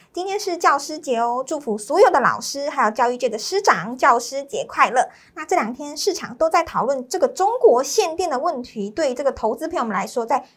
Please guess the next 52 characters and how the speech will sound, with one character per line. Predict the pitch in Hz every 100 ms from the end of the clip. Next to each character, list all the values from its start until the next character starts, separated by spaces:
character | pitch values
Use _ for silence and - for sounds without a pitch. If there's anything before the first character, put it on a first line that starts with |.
| _
操 | - 339
作 | 359 349
上 | 359 320
会 | 339
有 | 277
什 | -
么 | 190 190
影 | 240
响 | 427 539 262
吗？ | 320 415 - -
马 | 226
上 | 240 403
来 | 349 277
请 | - 214
教 | 330 -
股 | - 196
市 | 196 339 262
相 | 294 269
对 | 311
论 | 277
的 | 247
发 | 233
明 | 311 311
人， | 294 - - -
同 | 349
时 | 466 392 415 415
也 | 214
是 | 180 - 330 185
改 | - -
变 | 294 226
你 |
一 | 262
生 | 311
的 | 269
贵 | 247 262
人， | 226 - -
摩 | 403
尔 |
投 | 392
顾 | 302 415 - -
蔡 | - 339
因 | 359
斯 |
坦 | 339 294 - -
蔡 | 277 214
正 | - 220
华 | 220 233
老 |
师。 | - 254 269 -
老 |
师 | 208
好。 | 330 302 311 311 330 339